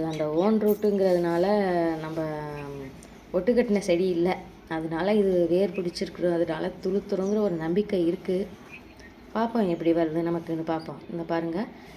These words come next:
இது வந்து இப்ப நான் சொன்னேன்ல, அந்த, அ, செடிகள்லாம் காஞ்சிட்டு ஏற்கனவே வ-, தொட்-, மண்ணு வச்சு, தொட்டியில வச்சிருந்த மண்ணுண்டு. அதே மண்ணு தான். இந்த மண்ணுல வந்து இதிலே தான் நான் திருப்பி ஒரு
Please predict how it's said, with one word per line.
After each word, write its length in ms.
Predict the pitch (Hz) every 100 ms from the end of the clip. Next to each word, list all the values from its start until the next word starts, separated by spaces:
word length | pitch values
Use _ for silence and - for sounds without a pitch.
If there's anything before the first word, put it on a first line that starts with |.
| - -
இது 120 | 190
வந்து 200 | 185 175
இப்ப 120 | 185
நான் 220 | 180 175 170
சொன்னேன்ல, 420 | 180 190 180 185 190 175
அந்த, 140 | 175 165 175 170
அ, 60 | 165 165 165 165
செடிகள்லாம் 500 | 175 175 185 175 180 180
காஞ்சிட்டு 500 | 175 180 175 175 190 180
ஏற்கனவே 340 | 175 175 170 175
வ-, 100 | 170 170
தொட்-, 200 | 165 - 165
மண்ணு 240 | 170 175
வச்சு, 200 | 175 - - - - -
தொட்டியில 340 | 196 190 185 180
வச்சிருந்த 320 | 170 175 165
மண்ணுண்டு. 420 | 170 165 165 160 165 - - -
அதே 240 | 160 185
மண்ணு 220 | 208 190 175
தான். 200 | 180 208 -
இந்த 140 | 196 180 170
மண்ணுல 280 | 190 233 214
வந்து 160 | 190 214 202 190 180 170 170
இதிலே 260 | 170 202 214
தான் 140 | 214 226
நான் 120 | 220
திருப்பி 240 | 202 208
ஒரு 240 | 202 180